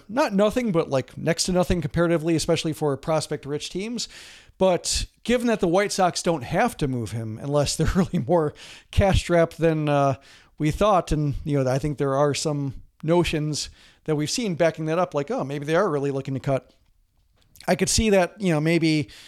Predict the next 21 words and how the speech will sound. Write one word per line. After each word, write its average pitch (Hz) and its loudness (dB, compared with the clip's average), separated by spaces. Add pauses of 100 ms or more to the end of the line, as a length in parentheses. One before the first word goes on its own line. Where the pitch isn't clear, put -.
(300)
uh, 139 2 (460)
gets - 0 (680)
not 277 0
being 262 2
motivated 196 4
by 165 2 (100)
all 180 4
of 143 -2
those 170 2
offers. 175 2
So 170 4
it 156 0
does 190 2
come 175 -2
down 165 2
to, 147 0
like, 143 -6
two, 190 0
three 175 -4
teams 170 -2
that 147 0